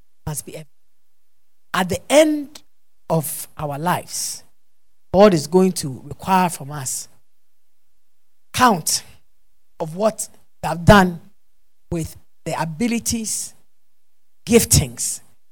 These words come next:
that he has given to us. This morning, church, I need everybody in this house to begin to consider,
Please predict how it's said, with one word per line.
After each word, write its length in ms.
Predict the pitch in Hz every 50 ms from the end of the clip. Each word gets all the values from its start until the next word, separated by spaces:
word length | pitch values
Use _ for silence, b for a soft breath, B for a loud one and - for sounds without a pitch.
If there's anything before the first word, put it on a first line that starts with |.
| - - -
that 100 | 151 160
he 120 | 139 - 147
has 160 | 135 127 -
given 320 | - 165 147 151 147 143
to 120 | - - -
us. 440 | 131 123 110 - - - - - - - - - - - - - - - - - -
This 180 | - 269 - -
morning, 380 | 226 233 233 226 226 214 208
church, 380 | 202 - 226 190 156 - - - - - - - - - - - -
I 80 | -
need 340 | 220 240 269 320 302 - - - -
everybody 460 | 240 269 285 302 233 226 254 233 240
in 60 | 240
this 100 | 233 226
house 180 | 247 220 220 -
to 40 | 202
begin 220 | 185 208 202 254
to 100 | - -
consider, 960 | - - - 180 175 160 - - - - - 220 226 247 214 254 233 - -